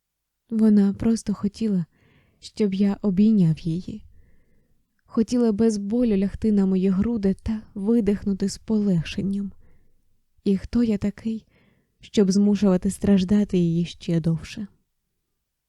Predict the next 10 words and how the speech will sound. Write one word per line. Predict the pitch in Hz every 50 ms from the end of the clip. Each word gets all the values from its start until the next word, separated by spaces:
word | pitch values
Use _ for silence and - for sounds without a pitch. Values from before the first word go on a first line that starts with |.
| _ _ _ _ _ _ _ _ _ _ _
Я | 233 226 247 240 233
обережно | 208 196 202 190 196 202 - 202 196
підняв | 190 - 190 180 185 196 208 202 190
її | 190 180 175 180
трохи | - - 196 190 185 - 208
вище, | 180 185 208 214 - - - - 190 - _ _ _ _ _ _ _ _ _ _ -
торкаючись | - 208 202 - - 214 208 202 202 - - 202 185
губами | 202 185 190 196 190 214 214 208 196 180
холодного | 170 - 196 180 170 165 165 175 175 165 175 185
лоба. | 180 170 160 170 185 190